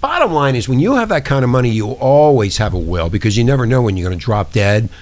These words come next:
from a heart attack or a plane crash or somebody robs you and beats you up. You never know. So, you know, you, you're supposed to have a will.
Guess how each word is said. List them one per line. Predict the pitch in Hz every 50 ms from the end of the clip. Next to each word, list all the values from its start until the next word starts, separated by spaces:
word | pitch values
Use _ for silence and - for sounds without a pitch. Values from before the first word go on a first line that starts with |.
| - -
from | - 104 98
a | 90
heart | 80 104 104 101
attack | 104 - - 107 95 98 -
or | 95
a | 82 82
plane | - - 107 98 98 95
crash | 101 113 95 92 95 98 -
or | 85 76
somebody | - - 123 113 104 98 92
robs | 87 98 101 95 92 92 90 101
you | 107 95
and | 85 87 82
beats | 117 107 95 - 110
you | 95 92
up. | 90 104 117 156
You | 175
never | 214 247 262 262
know. | 233 247 294 302 202 -
So, | - - 135 127 127 131 143
you | 170 240
know, | 247 208 180
you, | 180 175 135
you're | 156 165 175 180 180 185 190
supposed | 180 - 185 190 175
to | - 185
have | 180 -
a |
will. | 156 180 262 349 - 80 67 -